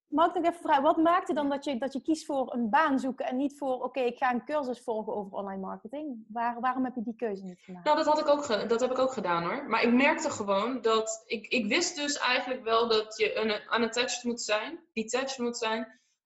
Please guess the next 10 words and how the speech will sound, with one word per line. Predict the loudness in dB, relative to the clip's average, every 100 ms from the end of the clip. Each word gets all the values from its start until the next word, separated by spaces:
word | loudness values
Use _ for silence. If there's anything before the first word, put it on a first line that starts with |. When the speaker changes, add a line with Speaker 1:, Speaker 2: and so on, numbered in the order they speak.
| 4
Speaker 2:
om, | 6 6 2 -2 -10
ehm, | -4 0 4 6 6 4 -2 -2
dit | 2 2
soort | 4 2 4
dingen | 2 2
voor | 0 -2
elkaar | 2 2 2
te | -4
krijgen. | -4 -2 -2 -8 -14 _ _ _ _
En | 2 4 4 2